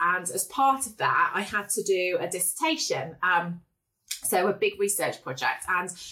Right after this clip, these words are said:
growing up, I used to help the head of vet nursing at Bristol Vet School, um, look after her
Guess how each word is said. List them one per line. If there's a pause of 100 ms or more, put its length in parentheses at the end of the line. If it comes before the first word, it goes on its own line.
(280)
growing
up,
I
used
to
help
the
head
of
vet
nursing
at
Bristol
Vet
School,
um,
look
after (280)
her